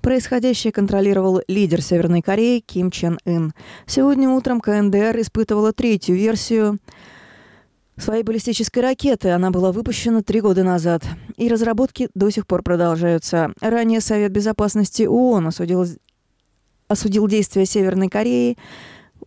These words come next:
и сообщил об угрозе для других стран. Запуски ракет произошли сразу после объявления о переговорах С Ш А и К Н Д Р. Они запланированы на субботу. Ранее Вашингтон обещал Пхеньяну ослабление санкций в обмен на прекращение ядерных испытаний.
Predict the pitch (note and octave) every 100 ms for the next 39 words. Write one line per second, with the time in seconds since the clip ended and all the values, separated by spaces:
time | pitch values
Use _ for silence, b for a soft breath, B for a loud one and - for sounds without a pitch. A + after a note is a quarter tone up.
0 | _ - - - A#3 A#3 - - G3 F#3
1 | A3 G3+ F#3 F#3 G3 G#3 G#3 G3 F#3+ F#3
2 | F#3 F3+ F#3 F#3+ F#3+ G3 - A#3+ G3 F3
3 | E3+ F3+ F3+ - F3+ F#3 G#3 F#3+ F3 F3+
4 | G3 F#3+ - - G#3 G#3+ A3 F#3 F#3+ F3+
5 | F3+ F3+ G3 G3 F#3 G3+ G#3 F#3 F#3 G3+
6 | G#3 G3 E3+ - E3+ F3 F3 - F3+ F3
7 | F#3 G#3+ A#3 F3 F#3 F3+ - F3 F3 E3+
8 | E3 E3 D#3+ D#3+ F3 E3+ D#3+ - D3+ -
9 | B B B A#3+ A#3 A3 G#3+ G3 G3 F#3+
10 | G3 F#3 F#3+ F3+ D#3+ - G#3 G#3+ A3+ A3
11 | - A3+ A#3+ A3 F#3+ F3 D#3+ E3 G#3 G#3
12 | G#3 G#3+ G#3 G#3 A3 F#3 F3+ F#3 F3+ F3+
13 | F3+ - F3 - E3 D#3+ - E3 E3 D#3+
14 | - E3+ E3 D3+ D3+ D3+ D#3 - F3+ -
15 | F3 - D3+ C#3+ G#2